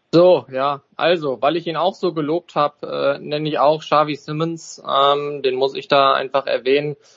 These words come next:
Und auf der anderen Seite, welche mir gerade noch eben dann, äh, aufgeploppt sind, ist auf der einen Seite, ähm, weil ich auch großer Boston Celtics Fan bin, äh, Jason Tatum,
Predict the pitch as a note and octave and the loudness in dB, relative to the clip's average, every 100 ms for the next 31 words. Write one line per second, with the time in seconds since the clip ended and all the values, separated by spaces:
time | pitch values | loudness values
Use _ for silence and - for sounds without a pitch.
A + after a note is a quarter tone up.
0 | _ - C#3 D#3 E3+ E3+ F#3+ F#3+ F3+ F#3+ | _ -4 2 2 2 0 0 -2 0 -2
1 | F#3 F#3+ F#3+ F#3+ F3 D3+ F3 G#3+ G#3 G3 | -2 -6 -6 -6 -6 0 0 0 0 -4
2 | - G3 G#3 F#3+ F#3+ F#3+ F#3+ F3 F3+ F3+ | -2 -2 -2 -2 -4 -4 -8 -8 -8 -8
3 | F3+ F3+ G#3 G#3 - G3+ G3 _ F#3 F#3 | -2 -2 -2 -12 -4 -2 -2 _ -2 -2
4 | F#3 F3+ F3 - E3 - E3+ D#3+ F3+ G3+ | -2 -4 -2 -2 -2 0 0 0 -2 -2
5 | E3+ E3+ F3+ - F3+ E3+ E3 E3 E3 D#3+ | -2 -2 -2 -2 0 0 -2 -8 -10 -12
6 | D#3 E3 E3+ D#3+ - E3+ E3 E3 D#3+ - | 0 0 2 -2 -2 -4 2 2 2 0
7 | D#3+ E3+ - D#3+ D#3+ E3+ - E3+ - - | -2 -2 -8 -4 0 0 0 -6 -8 -2
8 | D#3+ E3 D#3 D#3 D#3+ E3 E3 D#3+ D#3 F3 | 0 0 2 0 0 -4 -4 -2 2 2
9 | F3 E3 F3+ F#3 G#3 G3+ | 0 -2 0 0 0 -2